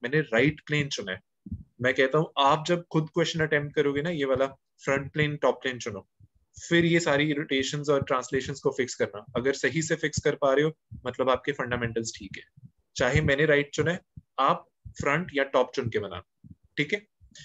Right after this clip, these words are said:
So इसको कर दो okay। So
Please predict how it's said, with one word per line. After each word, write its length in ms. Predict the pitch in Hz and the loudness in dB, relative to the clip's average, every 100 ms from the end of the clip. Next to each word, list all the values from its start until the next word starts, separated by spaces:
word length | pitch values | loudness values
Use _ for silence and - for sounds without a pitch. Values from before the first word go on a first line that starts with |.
| - - _ | -12 -12 _
So 120 | - 143 | -2 -2
इसको 240 | 139 151 | 0 2
कर 160 | 151 135 | 2 2
दो 100 | 175 | 0
okay। 400 | 147 - 104 - _ _ - - _ - _ _ - - _ _ _ _ _ | -2 -4 -8 -10 _ _ -20 -20 _ -20 _ _ -18 -18 _ _ _ _ _
So 360 | - 123 120 | -14 -10 -8